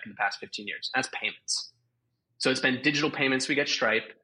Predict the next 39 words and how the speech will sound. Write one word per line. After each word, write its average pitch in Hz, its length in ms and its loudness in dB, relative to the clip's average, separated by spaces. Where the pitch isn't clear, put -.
Cross-border 131 540 2
payments 131 400 -2
and 123 80 -2
remittances. 117 540 -4
We 117 120 -6
get 110 380 -2
Revolut, 123 680 0
Remitly, 123 580 -2
TransferWise, - 760 -6
right? 117 220 0
Now 147 200 4
let's 190 180 0
consider 277 680 0
all 156 220 2
of 190 120 -2
those 185 180 0
innovations 135 540 -2
in 120 80 -8
a 117 40 -10
crypto - 320 -8
context. - 680 -10
Actually, - 240 2
you 202 140 6
know, 196 100 -6
but 185 160 0
before 214 260 -2
I 220 40 2
even 196 200 -2
go 123 120 0
there, 110 240 -2
here's 196 180 2
the 220 80 -4
reason 185 180 -2
why 151 80 -2
people 127 200 -6
should - 120 -6
be 117 160 -4
pissed - 220 -6
off 107 140 -2